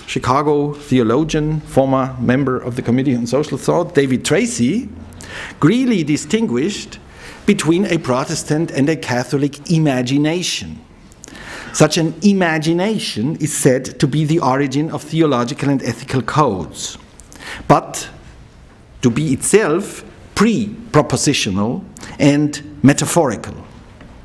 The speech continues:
According to this view, differences in certain doctrines or ethical conceptions are not the truly decisive area, but only manifestations of more deeply seated distinctions.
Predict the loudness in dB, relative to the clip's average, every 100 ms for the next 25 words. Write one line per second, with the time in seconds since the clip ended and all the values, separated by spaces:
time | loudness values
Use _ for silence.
0 | -20 -6 -4 2 2 2 0 0 -2 -4
1 | 0 0 2 -2 -6 -16 -16 -14 -14 4
2 | 4 4 2 2 0 -2 0 0 2 0
3 | 0 -2 -2 0 -2 -6 -6 -2 0 0
4 | 2 0 0 -2 0 0 0 -2 0 -2
5 | -2 -2 -4 -4 0 2 2 0 -4 -6
6 | 0 2 2 0 -4 -4 -4 -6 -4 -2
7 | -2 -2 -2 -4 -8 -14 -14 -2 0 2
8 | 2 2 2 2 2 0 -2 -2 0 0
9 | -2 -4 -4 -4 -4 0 4 4 2 0
10 | 0 0 0 0 0 -2 2 0 0 -6
11 | -6 -6 -8